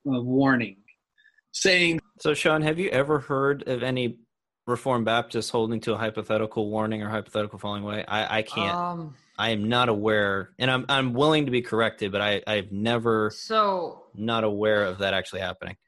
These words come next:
Speaker 3: Maybe. I can't, I can't think of anyone specifically. I, I will say for myself, in some sense, it's a hypothetical warning, but it's not merely a hypothetical warning.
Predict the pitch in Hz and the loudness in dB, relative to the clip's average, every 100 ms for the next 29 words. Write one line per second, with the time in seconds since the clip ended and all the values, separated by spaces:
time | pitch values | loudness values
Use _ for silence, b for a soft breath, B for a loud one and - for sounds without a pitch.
0 | _ _ _ _ _ _ - 127 139 175 | _ _ _ _ _ _ -14 -4 -2 0
1 | 190 220 233 196 - 165 - 196 - 151 | -2 -4 -6 -8 -10 -10 -6 -6 -6 -10
2 | - 160 - 160 151 139 139 131 117 - | -8 -12 -8 -10 -6 -6 -6 -6 -8 -12
3 | 117 - 135 127 127 123 113 110 _ _ | -16 -10 -8 -6 -6 -6 -6 -8 _ _
4 | _ - 151 151 180 208 208 208 190 170 | _ -8 -6 -2 -2 -2 -2 -4 -2 -2
5 | 156 143 202 170 135 - _ _ _ 180 | -2 0 0 0 -4 -14 _ _ _ -8
6 | 165 - 190 240 247 220 165 135 - 135 | -8 -6 -4 -2 -4 -6 -6 -8 -12 -14
7 | - 131 131 123 - 131 120 123 127 127 | -8 -4 -4 -6 -6 -6 -4 -6 -4 -2
8 | 123 135 135 185 - 131 127 135 165 151 | 0 -2 0 0 0 0 0 4 4 4
9 | 127 - 123 117 - 113 104 113 101 101 | 2 2 -2 -4 -4 -4 -4 -6 -10 -8
10 | 98 95 | -8 -10